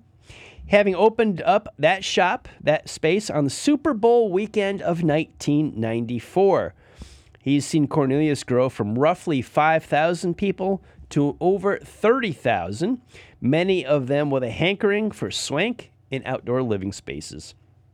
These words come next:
Some o-, homeowners have bought three or four fountains as they moved from one home to another. Born and raised in Nova Scotia, Smiley said he has lived the American dream. Quote,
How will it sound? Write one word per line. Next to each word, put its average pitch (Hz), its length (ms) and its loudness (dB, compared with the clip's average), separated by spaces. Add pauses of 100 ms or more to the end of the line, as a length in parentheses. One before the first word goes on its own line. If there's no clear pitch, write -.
(640)
Some 208 280 2
o-, 196 300 4
homeowners 208 580 2 (340)
have 147 200 4
bought 165 240 4
three 214 240 0
or 208 80 4
four 175 260 2
fountains 190 680 -2
as 131 180 0
they 151 140 0
moved 165 320 0
from 165 320 -2
one 110 160 -2
home 135 260 0
to 170 180 0
another. 175 400 0 (800)
Born 269 240 6
and 233 120 2
raised 233 360 0
in 151 160 -2
Nova 190 260 4
Scotia, 226 720 0
Smiley 143 560 0
said 135 300 0
he 139 120 0
has 110 200 -2
lived 170 360 0
the 123 120 0
American 139 540 0
dream. 196 680 -2
Quote, 208 360 0